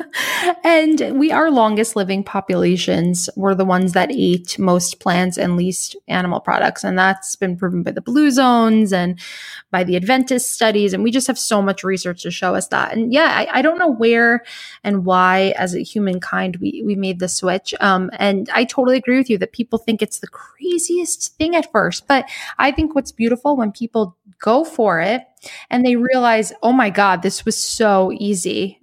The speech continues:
And I'm, uh, you know, and for me, I have to try, I try to have empathy and understand. I, I do wanna laugh and say, "Of course it's easy. It's just eating plants." But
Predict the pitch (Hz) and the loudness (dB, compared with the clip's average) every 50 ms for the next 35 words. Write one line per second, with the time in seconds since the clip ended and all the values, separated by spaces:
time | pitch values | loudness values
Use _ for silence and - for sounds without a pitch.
0 | _ - 240 247 247 254 254 247 247 - - _ - 220 - - 262 277 262 220 | _ -2 0 2 4 4 4 2 0 -2 -6 _ -6 -4 -2 0 2 2 4 2
1 | 202 - 262 254 254 - - - - - - _ _ - 320 302 302 339 349 - | 2 2 2 0 0 -2 -8 -18 -18 -20 -20 _ _ 0 0 2 2 0 0 0
2 | - 220 - - - - 285 285 - - - - - - - 202 208 - - - | -2 -2 -2 -2 -2 -2 -2 -2 -4 -8 -10 -8 -8 -8 -6 -6 -8 -8 -10 -8
3 | - - 240 233 233 247 240 - 240 254 - - 196 190 185 190 190 175 - 190 | -4 0 2 2 2 0 0 -2 -2 -2 -2 -2 -2 -4 -4 -4 -6 -4 -2 -2
4 | 185 180 185 - - 202 202 196 196 196 - - - - - - 214 208 202 190 | -2 -2 -2 -4 -2 -2 -2 -2 -2 -4 -6 -6 -10 -10 -6 -4 -2 0 0 0
5 | 185 185 185 185 185 - _ _ - 196 208 - - 220 202 247 254 262 285 311 | 0 0 -2 -4 -6 -8 _ _ -4 -4 -2 0 0 0 2 2 2 4 4 2
6 | 294 247 240 226 208 196 196 - - 220 214 - 226 226 226 - - - 403 494 | 4 4 4 4 4 2 2 0 0 -2 0 0 0 0 0 -2 -2 0 0 2
7 | 480 - 277 202 - 202 196 196 175 202 208 202 - - - 269 247 - 269 254 | 2 0 -2 -2 0 0 0 0 0 -2 -2 -4 -4 -4 -4 -2 0 2 2 2
8 | 240 214 214 - - - 302 254 208 - - - 226 220 208 | 2 2 0 0 0 2 2 2 0 0 0 2 2 2 2